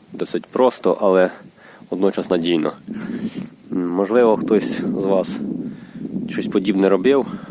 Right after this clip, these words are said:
або десь бачив. М, підкажіть, як його буде краще зробити. Можливо, десь щось воно є, е,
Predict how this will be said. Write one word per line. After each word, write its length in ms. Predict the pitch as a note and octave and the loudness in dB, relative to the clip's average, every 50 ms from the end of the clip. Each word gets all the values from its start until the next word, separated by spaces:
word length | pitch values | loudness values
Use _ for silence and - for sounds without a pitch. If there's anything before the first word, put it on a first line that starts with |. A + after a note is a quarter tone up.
| - - | -12 -8
або 260 | F2 F2 F2 G2 F#2+ | -6 -4 0 0 0
десь 200 | F2 F#2+ F2+ F2 | 2 2 0 2
бачив. 420 | E2+ G#2 G#2+ A2 G#2+ - G2 F2 - - - - - - - - - - - - - - - - - - - - - - - F#2 | 2 2 2 2 2 0 -2 -2 -2 -4 -6 -8 -8 -6 -8 -8 -10 -10 -12 -12 -10 -10 -10 -10 -8 -8 -8 -8 -8 -8 -8 -6
М, 120 | F#2 F2+ - - | -6 -6 -4 -6
підкажіть, 580 | - - - - F#2 F2+ F#2+ A2 A2 G2+ - - - - - - - - - - - - - - - - - - - - - - - | -6 -6 -2 -2 -2 0 2 0 0 -2 -4 -8 -10 -10 -12 -12 -14 -14 -16 -20 -20 -20 -20 -16 -8 -8 -8 -8 -8 -10 -12 -6 -2
як 240 | F#2+ F2+ F2 - - | 0 0 0 0 -2
його 160 | F#2 F2+ F2+ | -4 -4 0
буде 160 | F#2+ F#2+ F2+ | 0 0 0
краще 400 | - G2+ G2+ F#2+ F#2 - - F#2 | 2 2 2 2 0 0 -2 -2
зробити. 460 | F2+ F#2 F#2 F#2 G#2+ G#2 - - D#2+ - - - - | 0 0 2 4 2 2 2 0 -2 -2 -2 -2 0
Можливо, 380 | G2+ F#2+ - G#2+ A2 G#2 G2+ | 0 0 2 4 4 4 6
десь 220 | G2+ G#2+ G2 - - | 4 4 2 2 0
щось 320 | - - - G2 F#2+ - | -2 -2 0 0 0 0
воно 200 | - G2+ G2+ G2+ | 0 2 2 2
є, 260 | G2+ G2 G#2+ A2 G#2+ | 4 4 4 4 6
е, 340 | G2+ F#2+ F#2+ F#2 F2+ F#2 F#2+ | 6 6 4 4 4 4 2